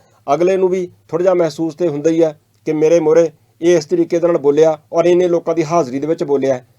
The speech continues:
ਉਹਦੇ ਕੋਲ ਵੀ ਇੱਕ ਵੀਡੀਓ ਵਾਇਰਲ ਹੋਈ ਹੈ, ਰਿਹਾ ਨਹੀਂ ਗਿਆ, ਫਿਰ ਉਹਨੇ ਵੀ ਫਿਰ ਅੱਗਿਓਂ ਧਮਕੀ ਭਰੇ ਲਹਿਜੇ ਦੇ ਨਾਲ ਗੱਲਬਾਤ ਕੀਤੀ ਹੋਈ ਹੈ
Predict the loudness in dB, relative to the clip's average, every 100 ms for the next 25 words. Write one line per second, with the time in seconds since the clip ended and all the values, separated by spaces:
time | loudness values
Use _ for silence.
0 | _ _ -4 2 4 2 0 0 -2 -4
1 | 0 2 2 0 -2 0 0 -2 _ _
2 | -4 2 4 4 2 2 0 -4 -8 -18
3 | _ _ 0 2 0 0 -2 -2 0 -2
4 | -2 _ _ 0 0 0 -8 -6 -4 0
5 | -2 -2 0 0 2 0 -2 -6 -8 -12
6 | -8 -8 -6 -2 -2